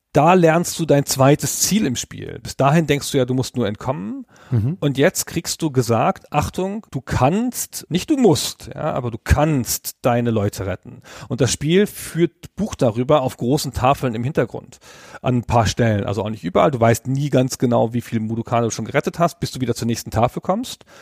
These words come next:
Speaker 1: Und das steht dann sehr deutlich so, also so und so viel gibt es, du bist der Hundertste, oder?
Speaker 2: Ja.
Speaker 1: Ohne dich gibt es neunundneunzig und so und so viele sind schon gestorben und so und so viele sind gerettet.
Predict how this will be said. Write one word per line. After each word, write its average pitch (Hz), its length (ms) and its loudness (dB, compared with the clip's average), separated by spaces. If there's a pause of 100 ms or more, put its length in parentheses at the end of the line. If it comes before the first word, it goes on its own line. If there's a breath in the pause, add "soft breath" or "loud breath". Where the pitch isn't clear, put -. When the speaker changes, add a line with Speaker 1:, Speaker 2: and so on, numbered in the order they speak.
(380 loud breath)
Speaker 1:
Und 147 180 -2
das 135 100 4
steht 160 220 2
dann 139 440 0
sehr 120 220 4
deutlich 151 400 2
so, 180 300 4
also 127 220 2
so 123 120 2
und 127 80 2
so 123 80 -8
viel 226 140 -4
gibt - 240 -4
es, 233 200 2
du 156 120 0
bist 147 160 2
der 107 60 4
Hundertste, 107 400 -2
oder? 196 260 -4 (140)
Speaker 2:
Ja. 117 180 0 (300 loud breath)
Speaker 1:
Ohne 156 260 6
dich 139 160 -2
gibt - 160 -4
es 113 100 -4
neunundneunzig 127 800 -2 (380 loud breath)
und 131 300 0
so 135 180 2
und 151 80 2
so 156 60 -2
viele 143 200 4
sind 131 160 0
schon 127 200 2
gestorben 190 680 0
und 139 580 -2 (100)
so 123 320 -2
und 135 80 2
so 139 60 -6
viele 127 560 2
sind 117 220 -4
gerettet. - 600 -6